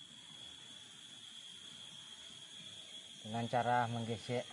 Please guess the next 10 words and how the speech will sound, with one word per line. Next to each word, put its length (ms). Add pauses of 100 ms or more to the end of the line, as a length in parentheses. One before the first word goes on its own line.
(160)
maju 240
mundur. 360 (920)
Sahabat 320
juga 240
bisa 160 (160)
cek 240 (800)
video 320
saya 240
sebelumnya, 560 (1600)
dan 320